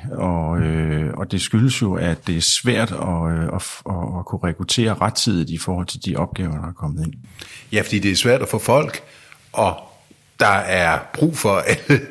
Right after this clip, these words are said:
Speaker 2: alle kræfter, og du må, hvad skal man sige, du skal anstrenge dig for at holde dig inden for de syvogtredive timer.
Speaker 1: Ja, ja, bestemt. Øh, der ligger, øh, jo en, en udfordring i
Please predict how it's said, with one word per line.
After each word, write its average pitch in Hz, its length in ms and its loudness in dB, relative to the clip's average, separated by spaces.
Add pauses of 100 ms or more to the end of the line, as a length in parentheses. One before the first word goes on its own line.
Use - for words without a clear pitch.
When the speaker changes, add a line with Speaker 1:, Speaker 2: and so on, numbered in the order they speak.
(320)
Speaker 2:
alle 110 200 4
kræfter, 117 420 2
og 92 300 0
du 92 340 -2 (680)
må, 98 420 4
hvad 90 160 2
skal - 100 0
man 104 60 4
sige, 113 420 2
du 104 60 -4
skal 98 200 0 (180)
anstrenge 127 380 2
dig - 100 -2
for 90 320 0
at 85 60 -2
holde 110 180 2
dig 113 120 0
inden 98 160 2
for 104 100 -2
de 92 360 -2 (280)
syvogtredive 98 480 2
timer. 104 260 0 (500)
Speaker 1:
Ja, 123 240 6 (160)
ja, 127 160 6
bestemt. 127 680 2
Øh, 92 760 4
der 113 120 4
ligger, 123 460 4 (100)
øh, 85 920 2
jo 95 240 2
en, 90 400 2
en 104 180 2
udfordring 101 680 4
i 107 280 4